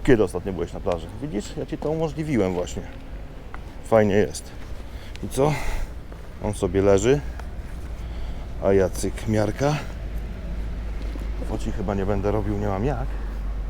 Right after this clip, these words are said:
Ale jest ładna ryba. No nie, jest kawał szczupaka. Jest gruby, jest silny.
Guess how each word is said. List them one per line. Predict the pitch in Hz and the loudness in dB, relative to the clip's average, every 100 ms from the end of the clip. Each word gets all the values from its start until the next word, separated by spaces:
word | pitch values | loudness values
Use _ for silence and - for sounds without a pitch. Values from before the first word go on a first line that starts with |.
| - - - - - - - - - - - - - | -2 -2 -2 -2 -2 -2 -4 -6 -4 -4 -2 0 2
Ale | 127 - | 2 2
jest | - 170 | 2 2
ładna | - 131 160 | 2 4 4
ryba. | 160 104 98 - - - - - - - - - - - - - - - - - - - - - - 95 | 6 4 2 0 0 0 2 2 2 2 4 6 6 4 4 2 2 2 2 2 0 0 0 0 0 0
No | 110 | 4
nie, | 156 | 6
jest | 104 95 - | 6 4 0
kawał | 107 110 | 2 2
szczupaka. | - - - - - - - - - - - - - - - - | 2 2 2 2 -2 -6 -6 -6 -6 -6 -6 -6 -6 -6 -4 -2
Jest | 104 104 | -2 0
gruby, | 117 135 139 151 156 127 | 4 4 6 6 6 2
jest | 110 104 | 0 0
silny. | - 131 131 139 147 | 2 4 6 6 6